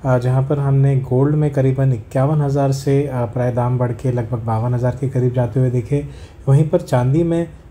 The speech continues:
सड़सठ हज़ार से दाम बढ़ के लगभग उनहत्तर हज़ार के level हमें इस हफ्ते test होते हुए दिखे। अ, अंतर्राष्ट्रीय बाज़ार में भी हमने gold में एक अच्छी recovery देखी है, अठारह सौ नब्बे से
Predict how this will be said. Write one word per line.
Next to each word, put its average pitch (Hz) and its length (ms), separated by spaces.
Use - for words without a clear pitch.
सड़सठ 139 420
हज़ार 151 240
से 147 180
दाम 131 220
बढ़ 131 120
के 131 120
लगभग 131 280
उनहत्तर 127 400
हज़ार 127 260
के 127 280
level 120 280
हमें 123 300
इस 131 140
हफ्ते 135 260
test 127 340
होते 120 160
हुए 117 140
दिखे। 107 560
अ, 131 40
अंतर्राष्ट्रीय 143 680
बाज़ार 143 240
में 143 160
भी 147 120
हमने 135 320
gold 131 240
में 135 120
एक 131 60
अच्छी 120 280
recovery 135 400
देखी 135 320
है, 135 240
अठारह 127 340
सौ 127 160
नब्बे 120 360
से 135 320